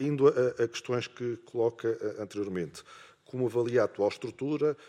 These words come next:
Eu creio que o Sr. Deputado está-se a referir já à estrutura que resulta do Decreto-Lei, eh, noventa e três barra dois mil e vinte e cinco e saber se há barreiras à entrada. A, a primeira observação aqui é que, eh, o Decreto-Lei noventa e três barra dois mil e vinte e cinco tem ainda um regime transitório.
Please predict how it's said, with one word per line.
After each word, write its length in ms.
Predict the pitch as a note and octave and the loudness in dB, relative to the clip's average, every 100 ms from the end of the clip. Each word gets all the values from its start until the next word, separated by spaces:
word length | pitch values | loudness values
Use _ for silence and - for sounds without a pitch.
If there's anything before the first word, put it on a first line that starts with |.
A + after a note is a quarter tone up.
| - | -14
Eu 80 | G#2 | -12
creio 180 | - G#2+ | -4 -4
que 60 | - | -4
o 20 | |
Sr. 80 | A#2 | -4
Deputado 160 | G#2 | -2
está-se 240 | F#2 G#2 - | -2 -6 -6
a 20 | |
referir 180 | A#2+ G2+ | -8 -4
já 180 | G#2 F#2+ | -2 -2
à 60 | |
estrutura 520 | E2+ - G2 B2+ G#2+ | -4 -10 -10 -4 -4
que 140 | F#2+ B2+ | -4 -8
resulta 600 | A#2 G2+ B2 A#2+ - F#2 | -10 -8 -6 -6 -6 -8
do 200 | - F#2+ | -8 -14
Decreto-Lei, 640 | - G2+ F#2 - G2+ F2+ - - - - | -10 -8 -8 -4 -2 0 -2 -14 -20 -8
eh, 220 | F#2 F2+ | -2 -2
noventa 280 | F2 F2+ F2+ | -2 -4 -6
e 40 | G#2+ | -4
três 180 | G#2+ | -4
barra 260 | - E2 E2+ | -4 -4 -4
dois 140 | E2 | -4
mil 160 | F#2 G2 | -2 -2
e 20 | |
vinte 200 | F#2 G#2+ | -4 -6
e 20 | |
cinco 480 | - B2 C3 B2+ C3 - - - _ | -6 -4 -4 -4 -8 -10 -20 -20 _
e 120 | B2 B2+ | -8 -8
saber 480 | - B2 A2 A#2 | -2 0 2 0
se 400 | A2+ - A#2 A#2+ A#2 | 0 -6 -2 -2 0
há 220 | G#2+ G2 - | -4 -4 -8
barreiras 360 | F#2 G#2+ G2 | -4 -2 -2
à 80 | F#2 | -2
entrada. 300 | F2+ C#2 - - - | -6 -10 -6 -6 -4
A, 40 | D3 | -6
a 40 | |
primeira 320 | - D#3+ D#3 | -4 0 2
observação 540 | C#3+ - B2+ C3 - B2+ | 2 0 -2 0 2 0
aqui 320 | A#2+ C3 C#3+ | -2 -2 0
é 60 | C3+ | -2
que, 160 | - | -2
eh, 640 | B2+ - - - - - - | -6 -6 -16 -20 -18 -10 -8
o 220 | - B2+ A#2 | -6 -6 -6
Decreto-Lei 440 | - A2+ - G2+ | 0 0 2 0
noventa 180 | F#2+ G2 | 0 -4
e 60 | |
três 100 | G#2 | -6
barra 80 | G2+ | -4
dois 0 | |
mil 80 | A2+ | -6
e 40 | |
vinte 80 | G2+ | -6
e 20 | |
cinco 160 | D3 C3+ | -8 -4
tem 160 | C#3 B2 | 0 0
ainda 200 | C3 B2+ | 0 -4
um 40 | |
regime 320 | - A2+ B2 | -4 -4 -4
transitório. 800 | B2 B2 - - G2+ F2+ D#2 D#2 | -2 -4 -4 -4 -2 -2 -2 -12